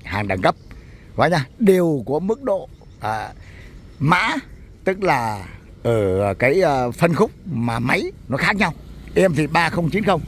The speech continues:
em thì sáu không, à, một không, và em á thì là coi như là sáu bảy không. Đấy, và em thì không ba tám, nè, ba, ba không tám không. Nó nhiều. Và em trong kia là hai chín không, Mercedes Gusion. Đấy các bác, đấy. Bốn em hiện bây giờ.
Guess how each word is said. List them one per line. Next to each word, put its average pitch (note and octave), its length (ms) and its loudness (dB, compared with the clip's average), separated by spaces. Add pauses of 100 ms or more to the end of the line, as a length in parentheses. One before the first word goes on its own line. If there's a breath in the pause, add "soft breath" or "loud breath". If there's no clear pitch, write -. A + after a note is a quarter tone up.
(480 loud breath)
em F#3+ 180 4
thì F3+ 100 2
sáu G3+ 240 0
không, F#3+ 220 2 (220)
à, B2 120 0
một C#3 180 0
không, E3+ 180 2 (160)
và C3+ 140 2
em F#3 280 2
á G3 140 0
thì D3 160 0
là B2 160 -2
coi D3 220 0
như C#3+ 140 -2
là B2+ 180 -2 (100)
sáu F#3+ 140 2
bảy B2+ 200 0
không. D#3 180 0 (420 loud breath)
Đấy, B2+ 120 4
và C#3 120 0
em D#3+ 220 2
thì C#3 80 0
không E3 220 0
ba D3+ 120 0
tám, D3 200 0 (240)
nè, C3 100 0 (340)
ba, C#3+ 220 0 (500)
ba E3 140 2
không D3+ 180 0 (340)
tám D3 140 -2
không. E3+ 160 -2 (400 loud breath)
Nó F3 80 4
nhiều. G#3 180 4 (180)
Và C#3+ 100 2
em F#3+ 260 2
trong F3 140 2
kia F3 180 2
là C#3 160 -4
hai F3 260 0
chín A#3 220 -2
không, F#3+ 180 2 (280)
Mercedes C#3+ 380 -2
Gusion. C3+ 260 -4 (380)
Đấy A#2 120 -4
các C#3+ 60 -2
bác, C#3+ 180 -6
đấy. F#2+ 420 -10 (680)
Bốn G#3 200 0
em A3 120 -2 (320)
hiện C3 180 -8
bây C3 100 -4
giờ. B2+ 80 -6